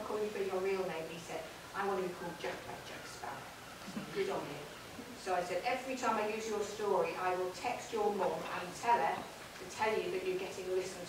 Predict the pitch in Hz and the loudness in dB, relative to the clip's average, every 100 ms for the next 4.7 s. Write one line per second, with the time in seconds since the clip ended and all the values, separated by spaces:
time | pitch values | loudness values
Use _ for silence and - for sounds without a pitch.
0 | 147 147 151 - - - 208 208 214 247 | -8 -8 -10 -12 -14 -2 2 2 4 4
1 | 233 247 262 - - - - - 208 214 | 6 8 8 8 6 4 -4 -8 4 4
2 | - - - 190 208 214 208 - - 180 | 4 -4 -8 0 2 4 0 -2 0 2
3 | 208 - - - - 214 185 - 220 202 | 2 -4 -8 -12 2 4 4 0 2 4
4 | 202 196 196 190 190 185 | 4 0 4 4 4 0